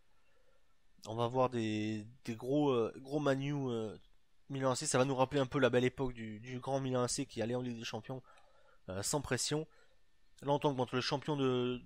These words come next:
d'Espagne, on tombe contre, euh, un des gros, gros clubs d'Angleterre et contre un des clubs les plus riches aussi, avec Monaco. Euh, la Juventus, oui, ça serait très bien, à part Chelsea. Groupe difficile pour l'A C Milan,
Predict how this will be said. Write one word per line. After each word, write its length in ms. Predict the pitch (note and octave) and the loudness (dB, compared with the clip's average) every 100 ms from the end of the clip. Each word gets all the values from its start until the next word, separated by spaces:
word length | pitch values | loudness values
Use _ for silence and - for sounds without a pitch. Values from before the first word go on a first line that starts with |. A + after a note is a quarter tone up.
| - | -10
d'Espagne, 480 | C3 B2 - C#3+ D3 | -6 -2 4 4 4
on 60 | |
tombe 180 | B2+ A#2+ | 0 -4
contre, 220 | A#2+ - | -4 -4
euh, 340 | A2 G#2+ G#2 F#2+ - | -2 -2 -4 -6 -6
un 100 | C3+ | -4
des 120 | A#2+ | -6
gros, 280 | - - C#3+ | -8 -8 -2
gros 180 | C#3 | -2
clubs 340 | C3 C#3 C3 B2 - - - - - - - - - | 0 0 -2 -4 -10 -20 -20 -20 -20 -20 -20 -20 -10
d'Angleterre 520 | D3 D3 C#3 C3 D3+ | -4 -2 0 2 4
et 60 | C3+ | 4
contre 200 | B2+ C#3+ | 0 -2
un 60 | |
des 100 | C3 | -4
clubs 180 | A#2+ C3+ | -2 -2
les 80 | A#2 | -2
plus 160 | - B2 | -6 -6
riches 200 | B2+ B2 | -6 -6
aussi, 340 | - C3 D3 - - - - | -8 -8 -8 -12 -20 -12 -2
avec 180 | A#2 | -2
Monaco. 440 | B2+ A2 F#2+ C3 - - - - - - - - - - - - - - - - - - - - - - - - - - - - | -2 -4 -4 -6 -6 -12 -20 -20 -20 -20 -20 -20 -20 -20 -20 -20 -20 -20 -20 -20 -20 -20 -20 -20 -20 -20 -20 -20 -20 -20 -20 -10
Euh, 300 | C3+ A2+ A2+ | -4 -2 0
la 120 | A#2 | 0
Juventus, 440 | B2+ C#3 B2+ C#3 - | 0 0 -2 -4 -6
oui, 80 | A2 | -8
ça 120 | - | -10
serait 160 | - - | -14 -10
très 200 | - B2 | -6 -4
bien, 160 | C3 | -2
à 40 | B2+ | -2
part 140 | G2 | -2
Chelsea. 440 | - G2 - B2+ - - - - - - - | -4 -6 -6 -6 -8 -14 -20 -20 -20 -20 -16
Groupe 220 | C#3 C#3 | -12 -10
difficile 400 | C3+ C3 D3 D3 | -8 -6 -4 -2
pour 120 | C3 | 0
l'A 100 | B2 | -2
C 140 | - B2 | -2 -6
Milan, 340 | B2 B2+ | -4 -6